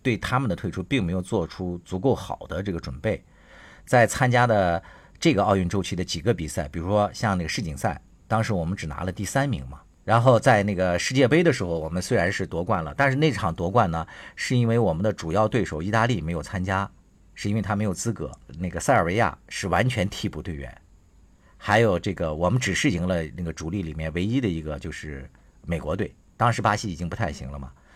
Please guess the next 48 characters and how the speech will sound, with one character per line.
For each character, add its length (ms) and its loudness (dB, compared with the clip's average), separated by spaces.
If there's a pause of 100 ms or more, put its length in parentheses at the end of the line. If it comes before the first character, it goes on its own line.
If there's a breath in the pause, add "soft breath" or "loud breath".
(140 loud breath)
就 100 2
在 160 10
这 120 4
种 180 2
那 100 0
个， 320 -2
呃， 180 -8
情 180 -12
况 160 0
下， 160 -2
我 60 -4
们 100 -4
中 80 2
国 100 2
女 80 -2
排 220 -4
回 180 -6
国 160 -4
以 100 -6
后 220 -6
还 240 -6
参 300 -6
加， 140 -2
坐 140 -4
了 80 -4
花 220 -2
车 240 -4
呀， 140 -2
或 100 -6
者 60 -4
怎 120 -8
么 80 -6
怎 120 -10
么 60 -12
样 220 -4
了。 80 -14 (800)
其 300 0
实 160 2
在 160 6
这 120 -6
个 120 -4
整 180 -8
个 80 0
的 80 -2
奥 140 2
运 120 -2
周 160 -6
期， 160 -10